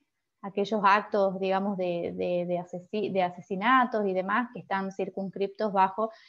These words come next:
lo que se llama emoción violenta. Eh, ¿sí? Eh, en ese caso hay una imposibilidad subjetiva, ¿sí?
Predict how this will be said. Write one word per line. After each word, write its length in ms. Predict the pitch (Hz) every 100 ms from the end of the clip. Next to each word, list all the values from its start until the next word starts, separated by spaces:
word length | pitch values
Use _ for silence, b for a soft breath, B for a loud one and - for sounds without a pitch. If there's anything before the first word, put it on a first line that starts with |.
| B _
lo 140 | 202 196
que 100 | 175
se 140 | 180
llama 520 | 202 190 196 226 - _ _
emoción 580 | 196 180 180 - 202 196
violenta. 640 | 185 180 175 170 175 175 - _ _ _ _ -
Eh, 540 | 202 185 180 180 175 175
¿sí? 400 | - 208 269 - _
Eh, 300 | 196 185 175 185
en 100 | 196
ese 240 | 196 233
caso 580 | 254 277 - 302 320 - _ _ _ _ _ _ _ _ _ _ _ _ _ _
hay 160 | 202 214
una 140 | 202
imposibilidad 640 | 185 180 185 208 196 220 226
subjetiva, 840 | 208 - 196 190 202 175 180 175 _
¿sí? 480 | - 196 277 269